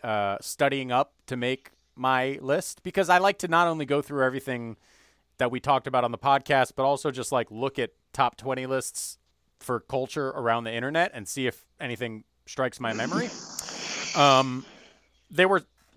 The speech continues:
a few takeaways I wanted to mention. Uh, one is it just, sh-,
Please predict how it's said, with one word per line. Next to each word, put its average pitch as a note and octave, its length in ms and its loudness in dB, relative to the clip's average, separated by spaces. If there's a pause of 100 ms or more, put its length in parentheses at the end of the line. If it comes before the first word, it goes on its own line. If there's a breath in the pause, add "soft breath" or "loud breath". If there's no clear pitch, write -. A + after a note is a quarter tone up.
(200)
a F#3+ 80 -2
few C4 200 -2
takeaways A3 540 2
I E3+ 60 4
wanted F3+ 260 -2
to F3+ 60 -6
mention. G3+ 420 -8 (440)
Uh, B2 480 4 (1080)
one G#3 300 6
is D#3 420 2 (560)
it D3 180 -18
just, - 280 -4 (1500)
sh-, - 320 -10